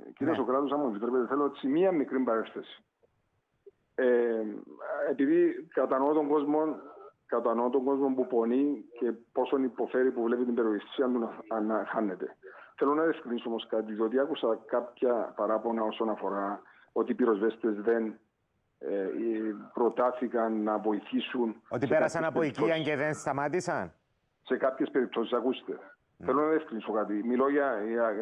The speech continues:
Speaker 1: για βοήθεια σε κατοικίες, από ό,τι είδα και άκουσα.
Speaker 2: Ναι.
Speaker 1: Λοιπόν, δεν σημαίνει ότι οποιοδήποτε κόκκινο πυροσβεστικό όχημα είναι στελεχωμένο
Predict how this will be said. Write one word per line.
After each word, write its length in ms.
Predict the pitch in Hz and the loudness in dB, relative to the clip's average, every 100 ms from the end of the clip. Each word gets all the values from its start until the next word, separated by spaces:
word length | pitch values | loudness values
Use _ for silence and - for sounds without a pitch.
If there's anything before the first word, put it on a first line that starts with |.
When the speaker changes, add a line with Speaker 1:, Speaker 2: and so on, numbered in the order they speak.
| 110 | -2
Speaker 1:
για 140 | 104 107 | 0 0
βοήθεια 340 | 120 127 135 | 0 2 -2
σε 180 | - 131 | -2 -2
κατοικίες, 480 | 123 104 110 117 113 | -2 -2 0 -2 0
από 200 | 107 117 | -2 0
ό,τι 160 | 110 113 110 87 - - | 0 0 -2 -4 -8 -2
είδα 260 | 123 120 107 | 2 2 0
και 120 | 104 | -2
άκουσα. 320 | 98 - - - - | -4 -8 -12 -16 -12
Speaker 2:
Ναι. 220 | 95 90 - - - | -6 -6 -6 -12 -2
Speaker 1:
Λοιπόν, 340 | 120 117 - - - - - _ _ - | -2 2 0 -2 -14 -20 -20 _ _ -12
δεν 380 | 113 143 180 165 - | -2 2 2 -2 -4
σημαίνει 420 | 160 160 151 120 | 0 4 4 4
ότι 540 | 123 120 117 92 - _ - _ _ _ _ | 2 0 -4 -10 -12 _ -20 _ _ _ _
οποιοδήποτε 880 | - - - 120 139 160 151 117 101 - | -14 -4 0 2 4 4 2 0 -2 -4
κόκκινο 560 | 151 151 - 143 127 117 | -2 -2 -2 0 0 2
πυροσβεστικό 600 | 117 107 107 - 113 127 120 | 2 0 -2 -6 -2 2 2
όχημα 560 | 120 127 143 180 - _ _ _ _ _ _ _ _ | 0 0 0 -2 -8 _ _ _ _ _ _ _ _
είναι 260 | - 147 165 165 | 0 4 4 2
στελεχωμένο 840 | 135 123 - 110 123 143 180 | 2 2 2 2 2 2 0